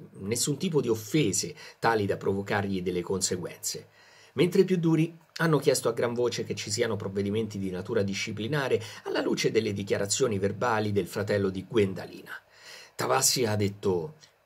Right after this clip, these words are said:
"Ma tu cosa ci hai visto? Ma cosa vedi in lei? Mi dici che ca-, vedi? Ti prego, dimmelo perché non lo so davvero. Ma cosa hai visto? Cosa ci vedi?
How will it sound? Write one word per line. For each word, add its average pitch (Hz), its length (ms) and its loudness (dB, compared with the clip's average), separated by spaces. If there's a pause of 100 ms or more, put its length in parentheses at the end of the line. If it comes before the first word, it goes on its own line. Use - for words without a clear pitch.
"Ma 110 140 -4
tu 170 240 2
cosa 123 280 2
ci 110 120 -2
hai 107 60 4
visto? - 460 -8 (320)
Ma 151 140 0
cosa 202 280 2
vedi 101 260 -6
in 87 100 -10
lei? - 320 -12 (340)
Mi 208 100 0
dici - 260 2
che 107 200 -2
ca-, 127 320 0 (220)
vedi? 147 500 2 (500)
Ti 233 120 -4
prego, 147 300 8
dimmelo 101 380 0
perché 104 280 0
non 107 180 0
lo 110 80 4
so 104 160 4
davvero. 101 600 0 (480)
Ma - 160 6
cosa 196 260 6
hai 113 60 2
visto? - 520 -6 (320)
Cosa 214 400 6
ci 147 220 0
vedi? 147 520 -4